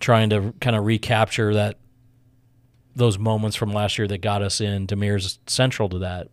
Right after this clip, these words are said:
But I guess from your perspective, how have you seen him probably handle, I think it's the first major injury he's had in his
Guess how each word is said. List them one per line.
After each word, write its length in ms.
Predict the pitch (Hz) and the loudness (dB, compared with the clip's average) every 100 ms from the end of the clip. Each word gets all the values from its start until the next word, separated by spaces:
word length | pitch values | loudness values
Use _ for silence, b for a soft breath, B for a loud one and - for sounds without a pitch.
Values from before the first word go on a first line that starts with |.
| - | -6
But 200 | 110 - - B B B B B B | -6 -6 -14 B B B B B B
I 80 | 110 | 2
guess 160 | 117 113 | 2 4
from 240 | 139 113 | 4 6
your 160 | 113 123 | 4 4
perspective, 580 | 139 - - 107 113 92 | 0 0 2 2 0 0
how 240 | 123 135 | 4 4
have 140 | 110 | 4
you 160 | 107 110 | 2 0
seen 360 | - 120 110 104 | 0 0 2 2
him 460 | 110 107 104 95 - b b b b b b | 2 2 0 -4 -8 b b b b b b
probably 360 | - 123 110 107 | 2 4 6 2
handle, 360 | 113 110 110 110 | 2 2 2 4
I 80 | |
think 140 | 127 147 | 4 2
it's 100 | 113 | 0
the 80 | 104 | 0
first 320 | - 110 110 | 2 0 2
major 340 | 107 104 101 | 2 2 0
injury 320 | 107 104 101 | 0 0 -2
he's 260 | 85 107 101 | -2 -4 -2
had 220 | 101 104 | -4 -4
in 120 | 101 | -4
his 400 | 98 101 95 - | -4 -4 -4 -8